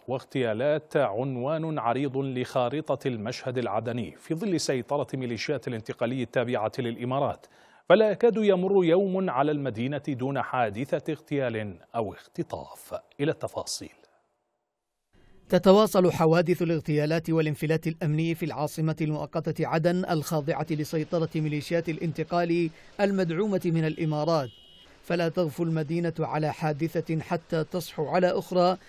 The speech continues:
Speaker 2: كان آخرها قيام مسلحين مجهولين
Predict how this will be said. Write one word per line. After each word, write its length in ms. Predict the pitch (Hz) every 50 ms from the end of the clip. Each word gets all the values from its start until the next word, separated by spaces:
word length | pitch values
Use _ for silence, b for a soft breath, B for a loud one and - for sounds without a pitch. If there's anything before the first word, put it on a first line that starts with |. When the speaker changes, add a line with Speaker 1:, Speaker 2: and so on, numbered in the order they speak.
| B B B B
Speaker 2:
كان 180 | - 202 208 202
آخرها 520 | 196 196 196 180 - - 190 185 175 175
قيام 360 | 170 170 - 160 160 170 170 170
مسلحين 680 | 170 165 156 - - 156 151 151 - - 180 175 165
مجهولين 640 | 156 151 147 143 151 151 156 156 190 190 185 185